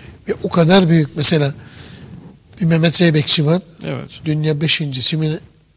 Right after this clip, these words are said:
Speaker 1: ne geldi?
Speaker 2: Uluslararası bir
Speaker 1: Amerika'da.
Speaker 2: yarışmada.
Speaker 1: Tabii, tabii,
Speaker 2: Bütün
Speaker 1: tabii, tabii,
Speaker 2: ordular
Speaker 1: tabii,
Speaker 2: arası
Speaker 1: tabii,
Speaker 2: yapılan
Speaker 1: tabii,
Speaker 2: bir
Speaker 1: tabii.
Speaker 2: yarışmada.
Speaker 1: Tabii ki. Ben dünya ordular arası yarışmaya katıldım mesela, tamam mı? İki kez. Tamam mı? Yani bu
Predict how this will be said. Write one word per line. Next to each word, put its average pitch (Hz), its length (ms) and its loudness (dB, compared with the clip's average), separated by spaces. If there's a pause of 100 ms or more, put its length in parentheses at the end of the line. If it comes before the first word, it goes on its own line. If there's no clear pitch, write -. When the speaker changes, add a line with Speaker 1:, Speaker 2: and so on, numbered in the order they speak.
(420)
Speaker 1:
ne 151 100 4
geldi? 139 120 4
Speaker 2:
Uluslararası 156 440 2
bir 151 40 4
Speaker 1:
Amerika'da. 113 340 0
Speaker 2:
yarışmada. 214 140 2
Speaker 1:
Tabii, 151 260 2
tabii, 220 180 0
Speaker 2:
Bütün 226 100 2
Speaker 1:
tabii, 226 100 0
tabii, 226 80 2
Speaker 2:
ordular 160 320 4
Speaker 1:
tabii, - 60 0
Speaker 2:
arası 151 160 2
Speaker 1:
tabii, 156 120 2
Speaker 2:
yapılan 147 220 0
Speaker 1:
tabii, 233 160 0
Speaker 2:
bir - 40 -2
Speaker 1:
tabii. 240 180 0
Speaker 2:
yarışmada. 143 640 -6
Speaker 1:
Tabii 202 240 -2
ki. 139 180 -6 (380)
Ben 185 220 2
dünya 185 240 2
ordular 180 380 0
arası 175 220 0
yarışmaya 190 380 0
katıldım 123 420 -12
mesela, 107 300 -6
tamam 135 140 -14
mı? 196 60 -8
İki 160 160 -6
kez. - 320 -4 (300)
Tamam - 160 -20
mı? 220 140 -16 (280)
Yani 151 200 -6 (800)
bu 262 320 0